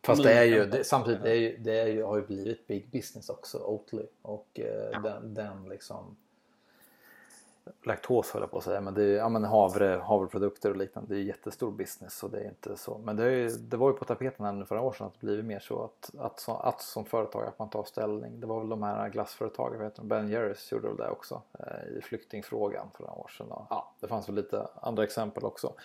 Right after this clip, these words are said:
Speaker 1: Men det är svårt för liksom en, en, <laughs> en offentlig organisation att gå ut och ta ställning i något, eh,
Speaker 2: Ja, för den ska ju vara så neutral som
Speaker 1: Ja.
Speaker 2: möjligt, partipolitiskt obunden och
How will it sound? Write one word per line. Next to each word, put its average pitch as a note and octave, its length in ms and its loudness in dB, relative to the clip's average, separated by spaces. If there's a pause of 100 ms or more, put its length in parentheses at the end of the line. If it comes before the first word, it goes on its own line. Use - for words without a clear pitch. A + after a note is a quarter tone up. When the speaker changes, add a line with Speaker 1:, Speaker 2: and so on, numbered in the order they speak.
(140)
Speaker 1:
Men B2+ 180 0
det B2+ 60 0
är C3 40 0
svårt - 380 4
för G#2+ 140 2
liksom G#2+ 300 -6
en, G2 260 -8
en, G#2+ 260 -6 (380)
<laughs> - 400 -20
en A2+ 120 -6
offentlig A2+ 520 0
organisation G#2 580 0
att G2+ 60 -4
gå G#2 80 2
ut - 100 -6
och - 80 -20
ta G2+ 100 -2
ställning G#2+ 640 -2
i G#2 120 -6
något, - 400 -12 (380)
eh, A#2 60 -6 (420)
Speaker 2:
Ja, F3+ 160 4
för F3 120 -4
den F3+ 100 6
ska - 120 0
ju E3+ 60 6
vara F3 140 6
så E3 100 2
neutral D3+ 520 6
som C#3+ 420 -2
Speaker 1:
Ja. G2 200 2
Speaker 2:
möjligt, C#3 600 2
partipolitiskt B2 1400 4
obunden A2 600 4
och G#2+ 180 0